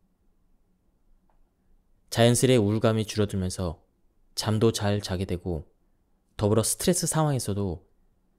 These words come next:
빨리 탈출하게 되니 면역력도 높아지고 성인병에도 덜 걸리게 됩니다. 결국 무병장수하게 되죠.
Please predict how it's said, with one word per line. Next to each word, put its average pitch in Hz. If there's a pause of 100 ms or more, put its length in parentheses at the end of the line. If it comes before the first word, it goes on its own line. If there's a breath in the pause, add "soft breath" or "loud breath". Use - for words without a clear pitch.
(200)
빨리 143
탈출하게 139
되니 98 (840)
면역력도 113
높아지고 95 (1000)
성인병에도 170
덜 101
걸리게 95
됩니다. 87 (1600)
결국 117
무병장수하게 104
되죠. 85